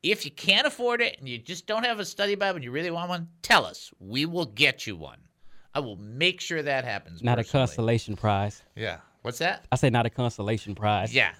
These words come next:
Speaker 1: no.
Speaker 2: <laughs> They
Speaker 1: No,
Speaker 2: need
Speaker 1: this
Speaker 2: it.
Speaker 1: is if you need it, okay? 'Cause I'm digging in my own pocket, which we give all the time, so I don't have a pro-, it's just, I just think that's definitely worthwhile. All right, now, so, so I'm hoping that gives some clarification. Now,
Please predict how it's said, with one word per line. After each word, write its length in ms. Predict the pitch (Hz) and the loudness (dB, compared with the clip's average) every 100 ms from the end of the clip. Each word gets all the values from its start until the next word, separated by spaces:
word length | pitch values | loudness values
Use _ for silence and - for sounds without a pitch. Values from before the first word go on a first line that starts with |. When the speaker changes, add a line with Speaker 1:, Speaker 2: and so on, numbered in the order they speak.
| - | -10
Speaker 1:
no. 120 | 98 87 | -8 -4
Speaker 2:
<laughs> 100 | - - _ _ | -4 -4 _ _
They 80 | 104 | 0
Speaker 1:
No, 100 | 110 | 2
Speaker 2:
need 120 | 110 | 4
Speaker 1:
this 100 | 117 | 4
Speaker 2:
it. 40 | 101 | 2
Speaker 1:
is 80 | 82 - | -4 -8
if 120 | 143 156 | -8 -2
you 120 | 170 | 0
need 340 | 165 190 175 | 2 4 2
it, 340 | 113 - - - - | 0 -8 -16 -16 -18
okay? 480 | - 113 117 180 - | -6 -2 -2 -2 -6
'Cause 160 | 117 107 | -8 -4
I'm 200 | 135 156 | -4 0
digging 320 | 165 156 151 | 0 2 -2
in 80 | 139 | 0
my 140 | 143 | 0
own 140 | 170 160 | 0 0
pocket, 200 | 139 - - | -2 -2 -12
which 160 | 208 311 | -8 -6
we 100 | 339 | -4
give 160 | 302 | 0
all 140 | 240 240 | 2 0
the 80 | |
time, 180 | 220 202 | -2 -4
so 100 | 156 | -2
I 60 | 170 | -2
don't 140 | 214 | -2
have 100 | 175 | -4
a 40 | 139 | -6
pro-, 100 | 185 | -10
it's 160 | 123 | -12
just, 320 | 175 - - - | -14 -16 -18 -8
I 100 | 123 | -6
just 240 | 135 135 - | -6 -8 -6
think 160 | 131 | -6
that's 220 | 127 110 _ - | -8 -10 _ -8
definitely 300 | 127 117 95 | -8 -8 -12
worthwhile. 440 | 95 98 87 - _ | -10 -8 -10 -12 _
All 80 | 147 | 2
right, 160 | 131 - - _ _ | 2 0 -20 _ _
now, 500 | 101 110 135 156 113 - _ | -12 -8 2 4 4 0 _
so, 260 | - 120 104 - - | -10 -8 -8 -12 -10
so 120 | 104 | -8
I'm 80 | 107 | -4
hoping 300 | 151 131 123 | -6 -4 -4
that 300 | 123 - 110 | -4 -4 -10
gives 200 | 104 - | -10 -10
some 200 | - 131 | -8 -8
clarification. 560 | - 120 - 110 85 - - 104 | -6 -6 -6 -10 -10 -12 -20 -6
Now, 320 | 143 135 | 2 2